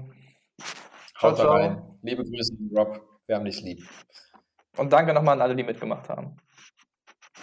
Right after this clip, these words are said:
Speaker 1: Oh ja, wirklich. True. Ihr seid wahre Content Creator. Tief in unserem Herzen.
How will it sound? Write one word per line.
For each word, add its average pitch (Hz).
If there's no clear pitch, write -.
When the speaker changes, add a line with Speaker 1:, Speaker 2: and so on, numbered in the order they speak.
Speaker 1:
Oh 151
ja, 117
wirklich. 110
True. 135
Ihr 113
seid 110
wahre 110
Content 95
Creator. -
Tief 107
in 98
unserem 95
Herzen. -